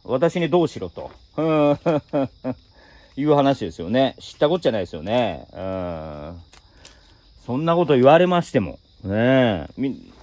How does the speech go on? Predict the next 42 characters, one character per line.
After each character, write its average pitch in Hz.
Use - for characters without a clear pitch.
今 131
年 170
ね、 165
生 165
産 170
者 -
の 123
人、 117
本 131
当 139
に 135
皆 135
さ 131
ん 117
結 139
構 120
ね、 127
苦 139
労 131
し -
て 123
る 117
人 117
多 131
い 123
と 110
思 110
い 107
ま 104
す -
け 87
ど。 82
だ 170
か 170
ら、 135
あ 165
れ 196
で 202
す -
よ。 127
多 202
分、 139